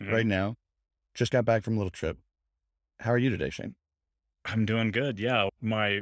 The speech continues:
Speaker 1: fiance and I, Lauren White, have about two months left here up in, we're actually Lake Arrowhead, but it's close to Big Bear. And we're in the middle of selling our house and moving to Tulum. So there's a lot of stuff going on and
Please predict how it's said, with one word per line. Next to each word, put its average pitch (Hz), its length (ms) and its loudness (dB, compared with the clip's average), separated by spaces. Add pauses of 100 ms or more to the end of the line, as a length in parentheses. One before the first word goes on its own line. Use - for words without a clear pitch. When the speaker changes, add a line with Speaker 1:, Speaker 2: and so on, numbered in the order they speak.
Speaker 1:
fiance 104 640 -4
and 101 100 -4
I, 104 200 -2
Lauren 98 400 -8
White, 95 400 -4
have 113 200 0
about 104 440 -2
two - 180 -4
months 117 380 -2
left 104 260 -2
here 107 460 -4
up - 160 -10
in, 107 120 -8
we're 117 180 -4
actually 127 340 -2
Lake 113 200 0
Arrowhead, 107 440 0
but 98 100 -6
it's 90 80 -10
close 104 260 -6
to 101 100 -12
Big 87 220 -8
Bear. 90 380 -4 (140)
And 98 200 -8
we're 95 460 -2
in 104 80 -2
the 104 60 0
middle 98 320 -2
of 82 100 -10
selling 101 320 -4
our 90 80 -2
house 92 380 -4
and 95 100 -6
moving 95 240 -4
to - 100 -6
Tulum. 95 480 -4
So 98 160 -6
there's 95 180 -4
a 95 60 -2
lot 98 180 0
of 85 60 -12
stuff - 300 -6
going 98 240 -4
on 92 320 -2
and 87 240 -6